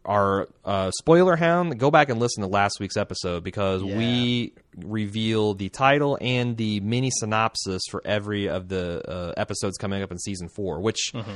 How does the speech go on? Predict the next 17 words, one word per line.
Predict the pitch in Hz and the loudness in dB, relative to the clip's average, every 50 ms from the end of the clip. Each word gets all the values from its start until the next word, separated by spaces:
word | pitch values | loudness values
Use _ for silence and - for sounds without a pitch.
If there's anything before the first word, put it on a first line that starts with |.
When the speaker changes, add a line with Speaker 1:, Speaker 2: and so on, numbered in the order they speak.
| - - | -14 -6
Speaker 1:
tell | - 165 185 226 | 6 8 8 10
you | 214 160 | 10 8
a | 117 | 8
lot. | 110 117 110 85 65 58 - - _ _ _ _ _ _ _ _ - | 8 8 8 8 6 2 -4 -10 _ _ _ _ _ _ _ _ 0
Speaker 2:
They | - 151 | 2 2
tell | 143 - 151 156 | 4 6 6 6
you | 151 139 131 123 | 6 4 2 0
a | 117 | -2
surprising | - - 117 - 139 127 123 117 160 | -4 -6 -2 0 4 4 6 6 6
Speaker 1:
Without | 160 208 170 160 151 - | 8 10 10 8 8 8
Speaker 2:
amount. | - | 6
Speaker 1:
telling | 151 135 120 117 107 101 | 4 6 4 2 0 0
you | 95 90 85 78 | -2 -2 -2 -2
a | 82 | -2
lot. | 90 85 78 65 67 - | -2 -2 -2 -2 -2 0
Speaker 2:
<laughs> | - | 2
Sure, | - 160 147 | 2 4 4